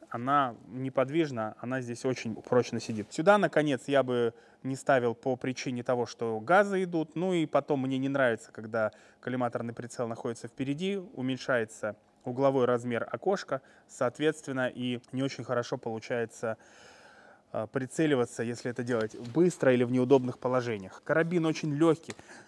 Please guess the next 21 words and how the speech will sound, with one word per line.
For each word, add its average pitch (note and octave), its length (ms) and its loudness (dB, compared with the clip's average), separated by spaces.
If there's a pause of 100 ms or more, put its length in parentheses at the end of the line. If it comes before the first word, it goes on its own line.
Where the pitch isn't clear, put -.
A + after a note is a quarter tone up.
(180)
практически D#3+ 540 2
невесомый, D#3+ 540 0
с - 100 -4
этим D3 280 0
цевьем, F#3+ 480 0 (260)
которое C#3 360 2
легче C3+ 480 0 (800)
стандартного, B2 800 2
в, - 260 -20
в B2 60 -8
нем C#3 160 -2
такое C#3+ 280 -2
количество C#3 360 -2
вырезов, C#3+ 380 -2
что C3 140 -8
оно, B2+ 120 -4
ну, B2+ 120 -4
просто C#3+ 380 0
ничего A#2 280 -8
не A#2 120 -6
весит. C3+ 300 -6